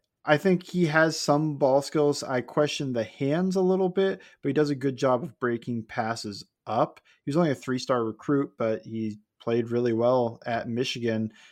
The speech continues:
And, uh, it's easy to see why, why he would be a second-round pick with the h-, super, super athleticism, even though he lacks a little bit of the arm length and the size.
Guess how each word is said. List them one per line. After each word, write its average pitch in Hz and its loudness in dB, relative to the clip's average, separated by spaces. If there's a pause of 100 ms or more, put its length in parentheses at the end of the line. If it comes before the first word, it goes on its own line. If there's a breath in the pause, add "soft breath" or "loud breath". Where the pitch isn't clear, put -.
(160 soft breath)
And, 113 -2
uh, 113 2
it's 131 -8
easy 240 -4
to - -4
see 160 2
why, 135 4 (220)
why 120 0 (360 soft breath)
he 117 0
would 110 -2
be 123 0
a 110 -2
second-round 113 -4
pick 127 2 (180)
with 131 -6 (360)
the - -2
h-, - -12 (480)
super, - 0
super 139 0
athleticism, 113 -2 (600 loud breath)
even 143 4
though 123 4
he 120 0
lacks 117 2
a 117 -2
little 113 0
bit 107 0
of 104 -4
the 113 -2
arm 120 2
length 110 -4
and 104 -8
the 92 -14
size. 107 0